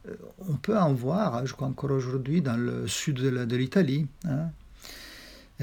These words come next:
Cris de douleur, appel du défunt pour le rappeler parmi les vivants, euh, complaintes, euh, voilà, s-, tous ces aspects sont ritualisés, accomplis par des professionnels.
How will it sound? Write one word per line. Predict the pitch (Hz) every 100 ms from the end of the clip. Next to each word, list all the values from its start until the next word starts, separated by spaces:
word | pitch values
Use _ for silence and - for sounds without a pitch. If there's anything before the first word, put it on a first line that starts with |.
| 110
Cris | - 170
de | 151
douleur, | 139 147 143 156 180 190 - -
appel | 147 - 160 151
du | 143
défunt | 139 165 - 175 165 185
pour | 180 139
le | 131
rappeler | 127 131 - 135 143
parmi | 139 139 135
les | 131 131
vivants, | 156 143 147 165 170 151
euh, | 120 120 123
complaintes, | - 156 139 147 135 131 170 151
euh, | 139 123 120 127 - - - - - - -
voilà, | 131 127 120
s-, | 117 - 190
tous | - 170
ces | - 185 156
aspects | 147 -
sont | 202 - 143
ritualisés, | 156 - 180 165 156 131 139 170
accomplis | 143 - 156 - 151 175
par | 175 151
des | 127 117
professionnels. | - 127 - 143 - 143 127 127 123 123 123